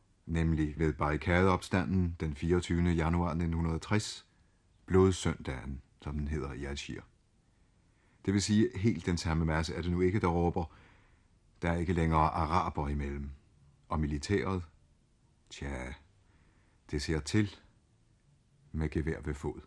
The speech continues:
Dette bratte omsving er det største politiske helt omkring, der er udført i dette århundrede. Det har lammet kolonisterne. Det har bragt araberne i vildrede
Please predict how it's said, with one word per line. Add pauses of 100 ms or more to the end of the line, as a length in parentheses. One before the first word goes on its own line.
(2250)
Dette
bratte
omsving (160)
er
det
største
politiske
helt
omkring, (640)
der
er
udført
i
dette
århundrede. (1000)
Det
har
lammet
kolonisterne. (640)
Det
har
bragt
araberne
i
vildrede